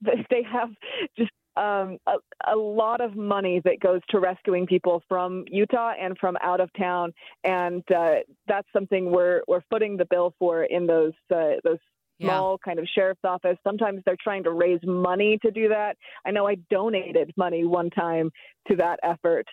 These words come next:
Speaker 1: uh, because they just don't have enough. So,
Speaker 2: Wow.
Speaker 1: uh, it, you know, that's something that lawmakers say they're gonna come back to. They might have to be held to that from those rural communities and say, "Hey, you know, we were promised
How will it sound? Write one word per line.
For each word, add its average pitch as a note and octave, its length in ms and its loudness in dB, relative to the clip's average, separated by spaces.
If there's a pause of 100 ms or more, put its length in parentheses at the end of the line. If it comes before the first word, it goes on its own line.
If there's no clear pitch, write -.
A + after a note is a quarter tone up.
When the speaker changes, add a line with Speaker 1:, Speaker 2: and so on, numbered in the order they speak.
(120)
Speaker 1:
uh, E3+ 320 2
because E3+ 380 0 (160)
they F3+ 180 2
just E3+ 240 0
don't F3 220 -2
have E3 180 -2
enough. E3 300 -2 (120)
So, F3 240 2
Speaker 2:
Wow. F#3 300 -2
Speaker 1:
uh, F3 180 2
it, - 220 0
you - 180 -2
know, E3+ 140 0
that's F#3 180 -2
something G3+ 360 0
that F#3 120 2
lawmakers F#3+ 540 -2
say G3 140 2
they're F#3+ 100 0
gonna F3+ 160 -4
come F3+ 220 -4
back F#3+ 320 -2
to. A#3+ 320 2 (320)
They G3 100 4
might F#3 220 -4
have G3 140 -2
to - 100 -10
be F#3 120 4
held F3+ 380 -2 (120)
to A3 80 2
that F3 340 -2
from F3+ 160 -2
those E3+ 200 2
rural F3+ 300 0
communities F3 720 0
and E3 120 0 (120)
say, F#3 200 2
"Hey, F#3 300 0 (380)
you - 100 -2
know, C#3 100 0
we F3+ 120 4
were F3+ 100 2
promised F#3+ 460 -6